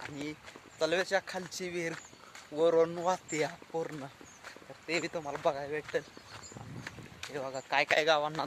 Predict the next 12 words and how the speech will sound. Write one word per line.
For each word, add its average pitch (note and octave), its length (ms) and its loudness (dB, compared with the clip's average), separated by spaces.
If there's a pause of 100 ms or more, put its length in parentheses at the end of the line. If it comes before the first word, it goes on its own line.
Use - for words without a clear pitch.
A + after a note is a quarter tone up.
तर D#3 60 2
पाणी E3+ 460 2
नाही, B2+ 180 -10 (280)
पण C3+ 120 -6 (120)
आपल्या D#3 360 2
इकडं D#3 260 4 (580)
हे D3 100 0
बघा, C#3+ 240 0
ओढ्याला C#3+ 400 2
पाणी D3+ 420 0
चालू C3+ 300 -2
आहे. A2+ 100 -2